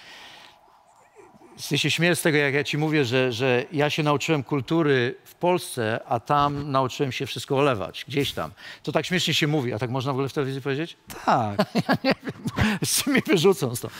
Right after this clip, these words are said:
Speaker 1: A, ale, no bo taka jest prawda. Ale nie do końca. Nie do końca. Jednak zawsze chciałem zrobić to, co robię teraz,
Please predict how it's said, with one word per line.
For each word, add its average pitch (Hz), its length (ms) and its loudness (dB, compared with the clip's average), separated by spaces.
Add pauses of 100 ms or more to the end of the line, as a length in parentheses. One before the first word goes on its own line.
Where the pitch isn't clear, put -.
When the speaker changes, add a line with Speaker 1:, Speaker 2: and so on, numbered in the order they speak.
(380)
Speaker 1:
A, 156 360 4 (800)
ale, 156 580 4
no 180 140 2
bo 185 80 2
taka 214 200 2
jest 202 120 -2
prawda. 113 540 0 (640)
Ale 175 360 2 (280)
nie 170 240 2
do 165 120 2
końca. 113 600 -6 (260)
Nie 135 180 0
do 139 100 2
końca. 165 300 0
Jednak 143 320 2 (360)
zawsze 170 360 -2
chciałem 185 340 0
zrobić 151 480 -2
to, 180 180 0
co 185 160 -2
robię 143 280 0
teraz, 113 600 -2